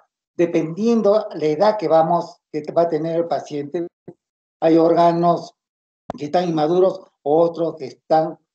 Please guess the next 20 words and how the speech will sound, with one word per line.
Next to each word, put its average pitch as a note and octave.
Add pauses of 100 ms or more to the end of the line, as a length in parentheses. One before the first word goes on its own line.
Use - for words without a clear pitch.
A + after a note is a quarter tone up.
(140)
por D3+
la C#3
misma F3+
edad, E3
ya D#3
están E3
avejentados E3+
y F3
vamos D3+
a D3
tener D3
más D3+ (340)
efectos D3+
colaterales. C3 (380)
Entonces, D#3 (220)
eso F3+
es E3+
importante E3
saberlo, C#3 (1040)
saberlo. A#2